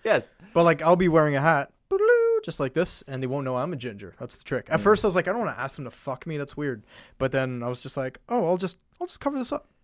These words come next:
Speaker 1: Yeah, nobody,
Speaker 2: never know.
Speaker 1: n-, nobody cares, and it, it'll be funny. It'll be funnier if they do know, if they can tell the
Speaker 2: I know
Speaker 1: subtle
Speaker 2: you
Speaker 1: signs
Speaker 2: are.
Speaker 1: of ginger.
Speaker 2: Yeah. <laughs>
Speaker 1: They, and they, they'll be like, "No, no, I'm never gonna fuck you, you creep." That,
Speaker 2: Yeah.
Speaker 1: that's a great thing to have on tape.
Speaker 2: Yeah.
Speaker 1: I wanna have that just to play over and over and over.
Speaker 2: Yeah.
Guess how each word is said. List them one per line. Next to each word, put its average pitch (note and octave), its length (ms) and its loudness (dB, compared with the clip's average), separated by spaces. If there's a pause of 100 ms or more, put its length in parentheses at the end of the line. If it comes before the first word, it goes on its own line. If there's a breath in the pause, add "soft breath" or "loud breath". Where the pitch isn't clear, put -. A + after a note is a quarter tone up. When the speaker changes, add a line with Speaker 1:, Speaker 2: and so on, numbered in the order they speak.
(140)
Speaker 1:
Yeah, E3+ 160 -10
nobody, F3 360 -8
Speaker 2:
never D3 220 -4
know. B2+ 180 -6
Speaker 1:
n-, A2 180 -12
nobody D#3 320 -8
cares, C#3+ 400 -6
and D#3+ 320 0
it, D3+ 280 2
it'll D#3 120 2
be C#3+ 140 -2
funny. D3 340 -4
It'll D#3+ 300 2
be F3 100 0
funnier D#3 380 0
if A2+ 80 -8
they A#2+ 120 0
do A#2 200 -4
know, F#2+ 220 -6
if F#2+ 60 -6
they B2+ 140 0
can C3+ 160 -2
tell B2+ 220 2
the A#2+ 80 0 (120)
Speaker 2:
I C3+ 60 4
know B3 180 8
Speaker 1:
subtle B3+ 40 6
Speaker 2:
you A3+ 60 2
Speaker 1:
signs A#2+ 340 4
Speaker 2:
are. - 20 -2
Speaker 1:
of A2 80 -6
ginger. A#2 480 0 (100)
Speaker 2:
Yeah. E3 120 8
<laughs> - 160 8
Speaker 1:
They, D#3 220 6
and D3+ 200 2
they, C#3+ 160 4
they'll C#3 260 -2
be C#3+ 120 4
like, C#3+ 200 0
"No, G#3+ 460 6
no, G3 240 8
I'm D#3+ 100 2
never F3+ 220 4
gonna E3+ 160 6
fuck C3+ 320 0
you, C#3+ 100 -6
you C3 200 -2
creep." D3 380 0
That, D#3 80 -6
Speaker 2:
Yeah. D3+ 180 8
Speaker 1:
that's F#3 240 4
a - 20 0
great A3+ 300 4
thing D#3+ 140 4
to C3+ 60 0
have B2 200 4
on A2 120 0
tape. G#2 380 -4
Speaker 2:
Yeah. D3 300 -2
Speaker 1:
I D#3 60 6
wanna G#3+ 200 8
have G3 280 4
that C#3+ 160 4
just D3+ 140 -2
to E3+ 80 6
play F3+ 340 6
over E3 340 4
and D#3+ 100 4
over D#3+ 240 4
and E3 80 2
over. C#3+ 420 4
Speaker 2:
Yeah. - 140 -2